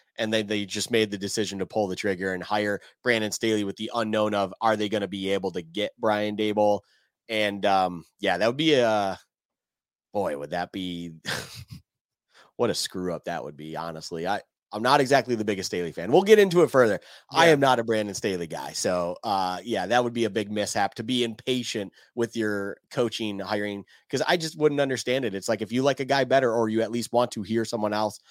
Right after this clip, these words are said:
Speaker 1: out more, be patient and make sure you do make the right hire, especially understanding what you have in front of you. 'Cause I think at that point, it was just after Herbert's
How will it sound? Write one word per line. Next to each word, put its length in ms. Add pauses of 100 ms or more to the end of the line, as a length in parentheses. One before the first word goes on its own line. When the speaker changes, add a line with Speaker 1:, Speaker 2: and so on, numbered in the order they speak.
(140)
Speaker 1:
out 220
more, 400 (300)
be 200
patient 560
and 140
make 200
sure 220
you 180
do 500 (200)
make 180
the 100
right 240
hire, 400
especially 640
understanding 760 (220)
what 200
you 120
have 220
in 80
front 260
of 100
you. 180
'Cause 180
I 100 (100)
think 220
at 160
that 180
point, 300 (300)
it 100
was 180
just 340
after 260
Herbert's 440